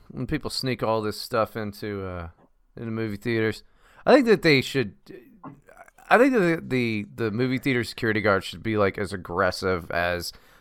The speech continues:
the L A P D in the nineties. Like, if they see somebody,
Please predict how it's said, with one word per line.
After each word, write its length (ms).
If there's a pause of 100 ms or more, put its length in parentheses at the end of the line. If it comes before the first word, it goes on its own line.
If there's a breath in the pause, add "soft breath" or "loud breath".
(120 soft breath)
the 160
L 180
A 80
P 220
D 160
in 100
the 80
nineties. 600 (420)
Like, 140
if 80
they 140
see 140
somebody, 400